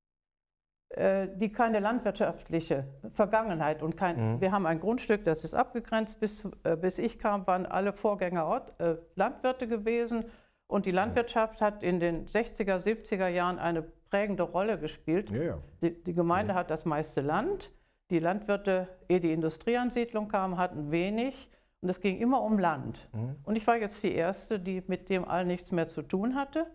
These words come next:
Speaker 1: Und das war fantastisch. Wir hatten einen Gemeinderat von engagierten jungen Leuten, die alle nur ein Ziel hatten, Niederscheidweiler nach vorne zu bringen. Und dann haben wir überlegt, wir brauchen ein Neubaugebiet,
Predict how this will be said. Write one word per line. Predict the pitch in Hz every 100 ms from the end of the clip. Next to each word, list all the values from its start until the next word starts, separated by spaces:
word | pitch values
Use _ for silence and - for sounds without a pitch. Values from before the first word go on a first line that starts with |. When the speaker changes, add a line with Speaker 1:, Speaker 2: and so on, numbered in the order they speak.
| _ _ _ _
Speaker 1:
Und | 190
das | 190 190
war | 170
fantastisch. | - 208 208 185 185 - 139 135 - - _
Wir | 180
hatten | 208 196
einen | 185 180
Gemeinderat | 175 180 180 233 220 208 202 202 - - - - _ _ _ -
von | 202
engagierten | 165 190 185 190 196 202 190
jungen | 196 185 170
Leuten, | 170 180 233 - 285
die | 208 -
alle | 196 214
nur | 214 202
ein | 196 214
Ziel | - 254 240
hatten, | 226 247 240 - _ _
Niederscheidweiler | 208 202 190 190 180 180 175 180 190 214
nach | 226
vorne | 226 311 302 165
zu | - 151
bringen. | 135 147 143 110 - - _ _ _ _
Und | -
dann | 175 208
haben | 226 220
wir |
überlegt, | 196 196 190 190 143 - - - _ _ _ _ _ _ _ _ _ _ -
wir | 165
brauchen | 170 180 180 170
ein | 160 160
Neubaugebiet, | 190 220 254 247 233 226 226 233 -